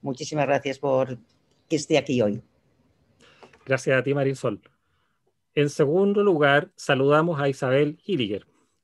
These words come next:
Speaker 2: Ella es subdirectora de Medición, Evaluación y Calidad de la Escuela de Ingeniería de la Pontificia Universidad Católica de Chile. Isabel tiene un grado de doctora en Ciencias de la Ingeniería de la Universidad Católica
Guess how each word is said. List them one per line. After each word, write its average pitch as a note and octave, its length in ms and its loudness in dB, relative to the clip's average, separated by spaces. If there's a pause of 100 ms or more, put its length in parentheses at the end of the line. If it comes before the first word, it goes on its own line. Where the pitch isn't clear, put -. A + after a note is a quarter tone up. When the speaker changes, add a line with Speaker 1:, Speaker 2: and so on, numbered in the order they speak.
(440)
Speaker 2:
Ella B3+ 200 2
es A#3+ 80 -2
subdirectora E3 640 2
de D3 100 4
Medición, D3+ 720 4
Evaluación C3+ 680 0
y B2+ 80 -10
Calidad B2 560 2
de D3+ 100 -2
la E3+ 60 0
Escuela C3 240 0
de A#2+ 60 0
Ingeniería A#2 460 0
de B2 100 0
la A2+ 100 -2
Pontificia A2+ 560 -8
Universidad A#2+ 400 -4
Católica A#2+ 440 -6
de D#3 120 -6
Chile. A2+ 300 -4 (1700)
Isabel D3+ 380 4
tiene E3+ 160 0
un D3+ 60 2
grado C#3+ 240 2
de C3 80 6
doctora D3+ 240 0
en C#3+ 80 0
Ciencias D3+ 360 -2
de C#3 60 0
la B2+ 80 0
Ingeniería B2 500 -2
de G#3 120 0
la E3+ 60 -2
Universidad C3+ 340 -4
Católica C3 580 -4